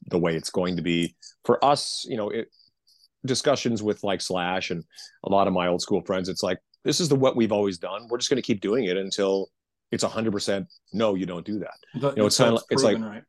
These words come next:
Speaker 1: yeah, and sta-, same with the idea of releasing hard copies, compact discs and everything else. It's kinda like, "Well, I'm gonna do it until it's basically not a thing
Speaker 2: Right,
Speaker 1: anymore."
Speaker 2: and, and,
Speaker 1: It's
Speaker 2: and s-, some folks
Speaker 1: Yeah.
Speaker 2: are actually going back to releasing cassettes for their new releases as well now.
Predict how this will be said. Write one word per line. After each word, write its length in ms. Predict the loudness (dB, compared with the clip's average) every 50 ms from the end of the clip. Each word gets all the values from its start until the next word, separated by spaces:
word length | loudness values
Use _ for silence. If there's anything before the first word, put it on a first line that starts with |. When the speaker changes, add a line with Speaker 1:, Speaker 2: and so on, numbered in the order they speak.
| _ _ _ _ _ _ _ _
Speaker 1:
yeah, 180 | 2 4 4 4
and 160 | 2 -2 -2
sta-, 280 | -4 -4 -2 -2 -2 -2
same 220 | -2 -2 -2 -2
with 100 | -2 -2
the 80 | 0 -2
idea 200 | -2 -2 -2 -6
of 80 | -6 -4
releasing 400 | -6 -6 -4 -6 -6 -8 -10 -10
hard 260 | -8 -8 -8 -6 -4
copies, 500 | -2 -2 -2 0 -2 -2 -2 -4 -6 -8 -6
compact 400 | -4 -4 -4 -2 -4 -4 -2 0
discs 400 | 0 0 0 0 -4 -4 -4 -2
and 80 | -2
everything 240 | -2 -2 -2 0 0
else. 220 | 2 2 0 0 -4
It's 100 | -6 -4
kinda 180 | -2 0 0
like, 200 | 2 0 0 -2 _ _ _ _ _ 0
"Well, 160 | 4 4 6 6
I'm 60 | 6
gonna 160 | 4 2 2
do 260 | 2 4 4 4 6
it 80 | 4 4
until 320 | 2 0 0 0 0 2
it's 160 | 2 0 -2 -4
basically 580 | -4 -2 -2 -2 -2 -4 -6 -6 -6 -6 -6
not 260 | -6 -6 -6 -6 -6 -6
a 40 | -6
thing 260 | -2 -2 0 2 2
Speaker 2:
Right, 160 | 2 2 2
Speaker 1:
anymore." 160 | 0 -2 -2 -2
Speaker 2:
and, 160 | -2 -2 -2
and, 240 | -2 -2 0 4 4
Speaker 1:
It's 100 | 4 6
Speaker 2:
and 120 | 4 4
s-, 260 | 2 2 0 -4 -10 _ _ _ _ _
some 280 | -8 -2 0 0 0 2
folks 260 | 4 4 4 6 6
Speaker 1:
Yeah. 80 | 6 4
Speaker 2:
are 40 | 4
actually 240 | 2 0 0 -2 0
going 280 | 0 0 0 0 0
back 280 | 0 0 0 0 -2 -4
to 100 | -4 -6 -6
releasing 640 | -6 -6 -6 -6 -6 -6 -4 -4 -2 -4 -4 -6
cassettes 680 | -8 -6 -4 -4 -4 -4 -2 0 0 0 -2 -2 -6 -12 -8
for 160 | -6 -4 -2
their 160 | 0 0 0
new 180 | 0 -2 -2 -4
releases 600 | -4 -6 -8 -10 -10 -12 -12 -14 -14 -14 -12 -12
as 180 | -14 -12 -10
well 300 | -4 -2 0 0 0 0
now. 320 | -2 -4 -6 -10 -16 -20